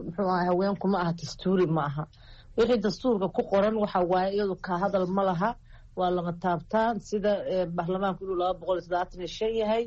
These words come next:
in beeluhu, muxuu ahaayey, een, four point five yihiin, in qolaba tirada intaas leeg leedahay, dee lagama hadlo. Laakiin qoondada thirty percent-iga haweenku waxaa waaye dastuurka kuma qorna, laakiin waxaa weeyaan dee habraacyadii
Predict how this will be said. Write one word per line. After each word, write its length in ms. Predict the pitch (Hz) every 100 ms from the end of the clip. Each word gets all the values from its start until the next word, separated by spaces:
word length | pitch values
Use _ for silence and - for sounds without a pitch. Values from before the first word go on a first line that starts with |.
| 226 - - - -
in 200 | 196 202 196 160
beeluhu, 360 | 190 190 214 196
muxuu 600 | 180 - - - 202 190
ahaayey, 580 | 180 180 180 180 175 175 160
een, 300 | 175 170 170 170 170
four 240 | 170 202
point 260 | 160 180 170
five 280 | 151 202 190
yihiin, 400 | 190 180 233 254 226 - -
in 160 | - 214 220
qolaba 380 | - 233 220 196
tirada 320 | 180 202 214 214
intaas 300 | 220 202 170
leeg 240 | 190 185
leedahay, 480 | 185 220 208 202 220 233 - -
dee 140 | 220
lagama 340 | 214 214 220 285
hadlo. 360 | 220 175 175 175 - - -
Laakiin 360 | - 214 208 247
qoondada 400 | 226 220 214 269
thirty 280 | 226 233 226
percent-iga 540 | 202 185 254 226 214 196
haweenku 340 | 185 208 202
waxaa 200 | 202 190
waaye 180 | 180 170
dastuurka 400 | 170 - 208 190 -
kuma 220 | 180 196
qorna, 360 | 190 170 170 226 - - -
laakiin 420 | 196 190 - 220
waxaa 260 | 214 180 190
weeyaan 440 | 180 185 196 190 165
dee 120 | 180
habraacyadii 840 | 175 170 190 170 196 214 208 208